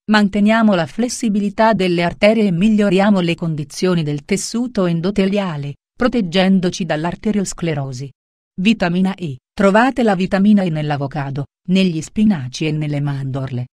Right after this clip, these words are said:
Questi alimenti hanno proprietà antiossidanti e protettive che aiutano a ridurre il colesterolo cattivo, L D L,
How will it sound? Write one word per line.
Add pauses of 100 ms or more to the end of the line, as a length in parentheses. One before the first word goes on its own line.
(420)
Questi
alimenti
hanno
proprietà
antiossidanti
e
protettive
che
aiutano
a
ridurre
il
colesterolo
cattivo, (280)
L
D
L,